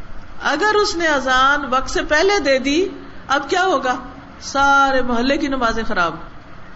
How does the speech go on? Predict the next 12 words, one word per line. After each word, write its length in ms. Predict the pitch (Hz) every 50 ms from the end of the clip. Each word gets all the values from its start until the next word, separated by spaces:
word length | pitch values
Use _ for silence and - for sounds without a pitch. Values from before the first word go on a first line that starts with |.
| - - - - - - - - - - -
کچھ 240 | - 311 349 339 359
لوگ 640 | 330 302 302 311 339 381 392 - - - - - -
افطار 540 | 285 277 - - 285 269 269 285 320 359 - -
اذان 420 | 262 247 247 254 262 269 302 302 277
کی 100 | 285 269
آواز 280 | 262 247 247 247 247
سن 200 | - 269 254 240
کے 120 | 240 262 247
کرتے 300 | 247 233 214 208 - 220
ہیں۔ 100 | 214 220 220 - - - - - - - - - - - - - - - - - -
اب 220 | - 262 320 339 392
اگر 300 | 381 339 339 277 214